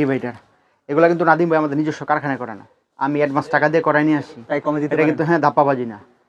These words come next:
Speaker 1: আমরা বিভিন্ন কারখানায় করাই নিয়ে আসি। আঠারো টাকা তিনটা সাইজ।
Speaker 2: আচ্ছা,
Speaker 1: মালের
Speaker 2: এজন্য কি
Speaker 1: কন্ডিশন
Speaker 2: আপনি
Speaker 1: খুব
Speaker 2: রেটটা
Speaker 1: ফ্রেশ,
Speaker 2: কম দিতে পারেন?
Speaker 1: ইনশাল্লাহ। আর ভাই, পজিশনটা আমি আসলে এটা কেনা পজিশন বললে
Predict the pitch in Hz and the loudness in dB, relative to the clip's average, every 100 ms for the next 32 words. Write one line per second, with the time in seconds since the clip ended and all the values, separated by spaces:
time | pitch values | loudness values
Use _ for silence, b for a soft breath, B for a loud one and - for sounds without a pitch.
0 | _ - 143 143 175 135 156 160 156 151 | _ -8 0 4 4 4 2 2 2 2
1 | - 160 170 160 156 156 143 - _ _ | 0 -2 0 2 2 2 0 -6 _ _
2 | _ _ _ 139 147 139 131 127 151 143 | _ _ _ -6 -2 0 0 -4 -4 -4
3 | 135 - 120 - _ - 117 _ - - | -4 -8 -20 -20 _ -20 -20 _ -12 -2
4 | 143 170 170 - 170 175 175 160 139 156 | 0 2 2 2 2 2 2 -2 -2 -2
5 | 156 160 170 151 131 113 139 139 147 170 | -4 -2 0 0 -2 -2 -2 0 0 0
6 | 160 165 156 185 - 139 143 143 143 - | -2 -2 0 -2 -2 -4 -2 -2 -4 -4
7 | 147 139 143 143 b b b _ _ 165 | -4 -2 -2 -4 b b b _ _ 0
8 | 165 160 156 135 120 123 151 | 2 2 -2 -4 -6 -2 -2